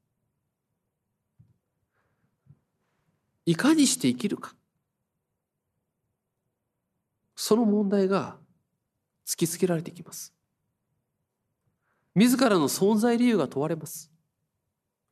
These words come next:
罪の問題があらわにされます。それはある種、まるで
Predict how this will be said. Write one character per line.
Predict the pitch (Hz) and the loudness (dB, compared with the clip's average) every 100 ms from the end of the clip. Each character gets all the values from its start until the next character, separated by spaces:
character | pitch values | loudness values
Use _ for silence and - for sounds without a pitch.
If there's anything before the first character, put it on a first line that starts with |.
| _ _ _ _ _ _ _ | _ _ _ _ _ _ _
罪 | - 262 247 | 2 4 4
の | 196 | 4
問 | 165 160 | 2 2
題 | 165 | 2
が | 127 - | 0 0
あ | 143 | -2
ら | 175 180 | 0 0
わ | 120 | -2
に | 107 | -4
さ | - | -10
れ | 113 | -14
ま | - | -14
す。 | - - _ _ _ _ _ _ _ _ _ _ _ _ _ _ _ _ _ _ _ _ _ _ _ _ _ _ _ _ _ _ _ _ _ _ - | -14 -16 _ _ _ _ _ _ _ _ _ _ _ _ _ _ _ _ _ _ _ _ _ _ _ _ _ _ _ _ _ _ _ _ _ _ -6
そ | - | 0
れ | 143 | 2
は | 139 147 | 0 -2
あ | |
る | 151 | -4
種、 | - - _ _ _ _ _ _ _ _ _ _ _ _ _ - | -8 -14 _ _ _ _ _ _ _ _ _ _ _ _ _ -2
ま | 131 | 0
る | 143 | 2
で | 147 113 | 2 0